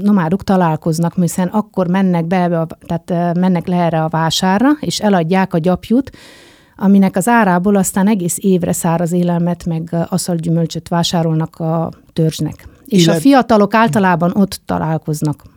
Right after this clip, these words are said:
Speaker 2: De ezek a vásárok, ezek bizonyára nem heteken keresztül tartanak, ezek, ezek párnapos vásárok?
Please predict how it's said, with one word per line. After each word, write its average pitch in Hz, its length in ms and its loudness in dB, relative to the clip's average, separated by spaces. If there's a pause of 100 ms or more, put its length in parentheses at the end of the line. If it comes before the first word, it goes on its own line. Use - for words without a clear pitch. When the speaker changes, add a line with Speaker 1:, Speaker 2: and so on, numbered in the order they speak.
(640)
Speaker 2:
De 147 260 -2
ezek 156 360 -2
a 156 80 0
vásárok, 160 520 -2
ezek 143 360 -2
bizonyára 147 460 0
nem 143 200 0 (160)
heteken 131 560 -4
keresztül 123 520 -4
tartanak, 120 560 -4
ezek, 131 340 -6
ezek 131 400 -6 (100)
párnapos 123 600 -4
vásárok? 135 640 -4